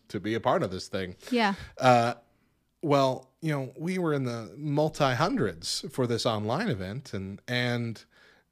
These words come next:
Speaker 1: you know, it went so well, and it was produced so well, and had so many big names in the video game industry. Uh, we had people from Saddleback being a part of it.
Speaker 2: Mm-hmm.
Speaker 1: Uh, you know, a bunch of different, uh, ministries, gaming ministries, nerd ministries throughout the world,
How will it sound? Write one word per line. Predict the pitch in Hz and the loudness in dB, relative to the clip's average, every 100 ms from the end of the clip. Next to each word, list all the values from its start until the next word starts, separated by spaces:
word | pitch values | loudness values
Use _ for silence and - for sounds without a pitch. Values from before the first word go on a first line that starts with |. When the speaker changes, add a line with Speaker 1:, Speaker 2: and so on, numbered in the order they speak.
| _ _ | _ _
Speaker 1:
you | 131 | -4
know, | 110 104 | -4 0
it | 147 | 0
went | 160 156 139 | 2 2 0
so | - - 196 | 0 6 8
well, | 185 95 85 | 8 4 0
and | 104 | -6
it | 110 | -6
was | 107 | -8
produced | - 127 139 123 - | -2 0 2 0 -2
so | - 185 | 2 4
well, | 139 87 82 | 4 -2 -8
and | 90 | -6
had | 101 | -6
so | - - 131 | -2 -2 0
many | 127 | 0
big | 110 117 110 | -2 -4 -4
names | 107 110 113 110 101 | -4 -4 -4 -6 -8
in | |
the | 95 | -8
video | 104 117 113 | -4 -4 -4
game | 113 113 | -4 -6
industry. | 113 110 - 110 107 107 104 - - - - | -6 -8 -8 -6 -6 -8 -10 -20 -20 -20 -8
Uh, | 92 92 90 | -4 -2 -2
we | 98 | -4
had | 101 90 | -4 -6
people | 110 104 | -8 -10
from | - 85 | -14 -10
Saddleback | - 123 117 117 117 113 - | -2 2 4 4 2 0 0
being | 120 110 | -4 -2
a | 107 | -4
part | - 107 107 | 0 2 2
of | |
it. | 107 104 | 0 -2
Speaker 2:
Mm-hmm. | 233 226 226 226 254 247 | 0 2 4 4 2 0
Speaker 1:
Uh, | - 101 95 92 | -4 -2 -2 -4
you | 92 104 | -6 -6
know, | |
a | 95 | -4
bunch | 98 156 156 | 2 2 2
of | |
different, | 123 117 110 82 120 _ - | -2 -2 -6 -8 -18 _ -6
uh, | 123 113 98 90 60 _ | -4 -2 -4 -8 -14 _
ministries, | 160 151 147 - 135 131 | -2 0 0 0 0 0
gaming | - 127 127 123 | 0 -2 0 0
ministries, | 120 117 123 113 | -2 -4 -4 -4
nerd | 110 110 | -2 -2
ministries | 107 107 101 - 101 - | -2 -4 -4 -4 -6 -4
throughout | 113 101 | 0 0
the | 101 | 0
world, | 98 92 90 | -4 -4 -4